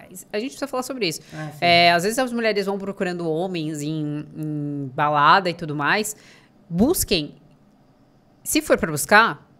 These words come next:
Speaker 1: é que aí você já vai tá no seu desenvolvimento, você vai tá no seu lugar, você vai tá tranquila.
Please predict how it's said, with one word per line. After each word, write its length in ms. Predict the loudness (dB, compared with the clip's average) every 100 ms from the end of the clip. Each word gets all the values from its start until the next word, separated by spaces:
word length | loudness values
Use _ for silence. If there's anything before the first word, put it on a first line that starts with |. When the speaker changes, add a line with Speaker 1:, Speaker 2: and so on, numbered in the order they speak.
| _
Speaker 1:
é 120 | -8
que 100 | 0
aí 80 | 0
você 240 | 0 -2 -2
já 100 | 0
vai 140 | 0
tá 160 | 2 0
no 300 | 0 -6 -2
seu 160 | -2
desenvolvimento, 480 | -2 -4 -2 -2 -4
você 80 | -2
vai 100 | -2
tá 120 | -2
no 60 | -4
seu 120 | -4
lugar, 220 | -2 -2
você 80 | -2
vai 80 | -4
tá 100 | -4
tranquila. 480 | -4 -6 -4 -4